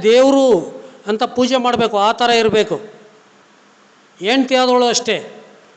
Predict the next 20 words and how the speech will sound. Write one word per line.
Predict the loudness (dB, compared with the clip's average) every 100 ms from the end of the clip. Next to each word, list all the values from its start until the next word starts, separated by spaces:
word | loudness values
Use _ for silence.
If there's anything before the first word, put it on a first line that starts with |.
| _ -8
"ನನ್ನ | -2 0
ಹೆಂಡ್ತಿ | 2 0 0 -2
ದೇವರು" | 2 4 4 2
ಅನ್ಬೇಕು | 2 0 -2
ಗಂಡ, | -2 0 -2 -4 -10 -20 -20 _ -6
ಆ | -4
ಥರ | -2 0
ಇರಬೇಕು. | 0 2 0 -2 -8 -14 -20 -20 _ _ _ _ _ _ _
ಮಕ್ಕಳು | -6 -4 0 0
ಅಷ್ಟೇ, | 0 -2 -4 -4 -18 -20 -20 -14 -6
"ನಮ್ಮ | -2
ಅಪ್ಪ | -2 0 2
ಅಮ್ಮ | 2 0
ದೇವರು" | 0 2 4 4 2
ಅನ್ಬೇಕು, | 2 0 -2 -6 -10 -6
ಆ | -4
ಥರ | -2
ಇರಬೇಕು | 0 2 0 -2 -6
ತ-, | -10
ಮಕ್ಕಳಿಗೆ | -6 -4 -2 -2